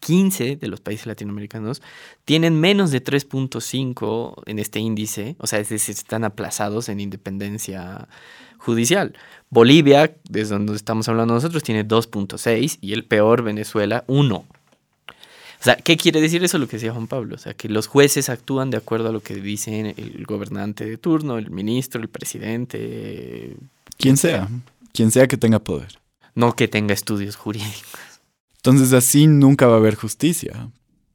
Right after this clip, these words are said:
Speaker 2: ¿Cuándo va a haber justicia? Va a haber justicia cuando cualquiera tenga la posibilidad de acceder a la misma, más allá de su situación.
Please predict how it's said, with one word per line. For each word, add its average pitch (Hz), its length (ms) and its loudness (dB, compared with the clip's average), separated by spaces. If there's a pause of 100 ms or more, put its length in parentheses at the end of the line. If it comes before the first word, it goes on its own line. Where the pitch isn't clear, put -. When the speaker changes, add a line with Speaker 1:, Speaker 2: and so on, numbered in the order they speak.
(140)
Speaker 2:
¿Cuándo 262 300 8
va 143 60 12
a 135 40 10
haber 127 140 10
justicia? 101 580 -4
Va - 120 2
a 151 40 6
haber 180 140 2
justicia 147 540 -2
cuando 113 380 -6
cualquiera 131 760 2
tenga 120 300 2
la 95 200 0 (440)
posibilidad 98 840 0
de 98 260 -2 (460)
acceder 104 580 2
a 104 60 4
la 98 120 2
misma, 101 360 0
más 131 340 4
allá 123 300 4
de 113 140 2
su 101 160 -4
situación. 101 720 -4